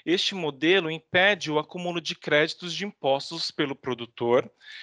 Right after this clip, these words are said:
enquanto a Petrobras compensa esses créditos com os outros produtos vendidos. O Conselho Nacional de Política Fazendária, o confas,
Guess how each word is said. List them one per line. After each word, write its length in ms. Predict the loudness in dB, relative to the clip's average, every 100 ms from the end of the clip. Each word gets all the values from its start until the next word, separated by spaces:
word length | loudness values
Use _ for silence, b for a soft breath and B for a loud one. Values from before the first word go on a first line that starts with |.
| B -6
enquanto 400 | -2 0 2 2
a 60 |
Petrobras 560 | 2 2 2 4 4 2
compensa 560 | -6 -6 -4 -4 -2
esses 260 | -4 -4 -8
créditos 800 | -2 2 2 2 -4 -10 -14 -14 B B
com 240 | -6 -4 -4
os 160 | 0
outros 300 | 0 0 -2
produtos 460 | 2 2 2 -4 -2
vendidos. 680 | -2 2 2 2 0 -4 -6 _ b b
O 60 | -6
Conselho 480 | -4 -2 0 2 4
Nacional 500 | 2 2 2 4 4
de 140 | 0
Política 480 | -6 -4 -2 -2 -2
Fazendária, 920 | -2 -2 -4 2 4 6 4 2 0
o 80 | -6
confas, 800 | -8 -10 0 4 4 4 -2